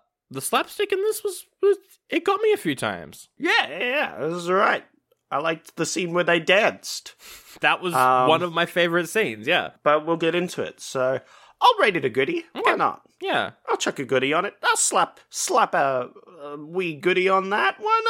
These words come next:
Speaker 2: not? I'd be keen to see some of the more, f-, like, famous films.
Speaker 1: Yeah. Well, I mean, there's the classic, like, who's on first sketch. But they've got some, some good movies. I mean, Abbott and Costello Meet Frankenstein is kind of the big one.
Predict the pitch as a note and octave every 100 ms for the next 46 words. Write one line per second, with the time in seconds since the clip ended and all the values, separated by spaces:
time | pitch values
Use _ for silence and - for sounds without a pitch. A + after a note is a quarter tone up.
0 | A4 - - _ _ _ _ - F3+ G#3
1 | A3 - B3+ B3 G#3+ G3 A3 G3 F3 F#3
2 | E3 D#3 D#3 C#3+ - _ _ E3 C#3+ B2+
3 | - - C3+ C3 C#3+ C#3+ - - _ _
4 | D3+ D#3 F#3 - - - _ _ B2+ B2
5 | G2+ G2+ D3+ G3 G#3+ G#3+ F3+ F3+ D#3 -
6 | _ _ F#3+ - - E3 - D3 C3+ B2
7 | - C3+ B2+ A#2 A2 - - A#2 G#2 G#2
8 | - - - - - - A3 G#2 - -
9 | - - - G#3+ D#4+ D4+ B3 G3+ E3 -
10 | D#3 C3 - - C#3+ A#2 A#2 A2+ A2+ A2+
11 | A#2 A2 - B2 B2+ A#2+ A2+ A#2+ - A#2+
12 | A#2 A2+ A2 A#2 - A#2+ A2 A2+ G#2+ A#2
13 | G#2+ G#2+ G#2+ - A2 G#2+ G#2+ A2 A2+ G#2+
14 | A2+ A2 G#2+ G#2+ G#2+